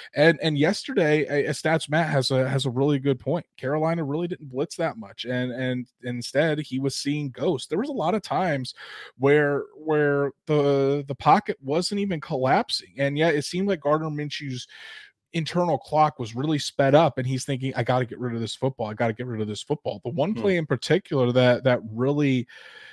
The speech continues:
Speaker 1: that, that I think really, really showed this is, is when, when Gardner Minshew was standing back there in the pocket. I think the Col-, the car, the, the Panthers did blitz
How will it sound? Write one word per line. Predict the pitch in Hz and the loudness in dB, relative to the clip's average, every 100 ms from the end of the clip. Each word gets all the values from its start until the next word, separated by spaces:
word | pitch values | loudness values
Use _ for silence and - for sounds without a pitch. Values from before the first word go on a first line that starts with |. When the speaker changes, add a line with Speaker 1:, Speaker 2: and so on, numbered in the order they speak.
| - 147 | -12 0
Speaker 1:
that, | 139 - | 2 4
that | 139 131 | 2 2
I | 131 | 2
think | 139 110 | -2 -2
really, | 123 139 131 120 110 - 139 | 0 2 2 2 -2 -8 -6
really | 143 113 | -4 -4
showed | - - - 147 277 185 | -4 -4 0 2 0 -4
this | 107 110 151 - | -8 -8 -6 -6
is, | 160 156 156 151 147 - _ _ _ | -2 0 0 0 -4 -8 _ _ _
is | 120 160 156 151 147 147 | -6 -2 -2 -2 -4 -8
when, | 143 156 151 151 143 | -4 0 0 -2 -6
when | 147 143 | -6 -4
Gardner | 135 160 202 | 0 2 2
Minshew | 175 - 131 | -2 -2 -2
was | - | -2
standing | - 131 170 | 0 0 0
back | 156 151 151 | 2 2 2
there | 151 143 | 0 0
in | |
the | 120 | -2
pocket. | - 131 127 101 98 - - - _ - | 0 0 0 -6 -16 -18 -20 -20 _ 0
I | 139 | 2
think | 233 311 | 2 0
the | 196 | -2
Col-, | 190 | 0
the | 156 143 | 2 4
car, | 156 151 139 | 4 4 4
the, | 131 123 - - | 2 2 -4 -6
the | 123 | -4
Panthers | - 147 139 123 107 | 0 -2 0 -2 -4
did | - 131 131 107 | -2 0 0 0
blitz | 113 107 113 147 - - | -6 2 4 4 2 -10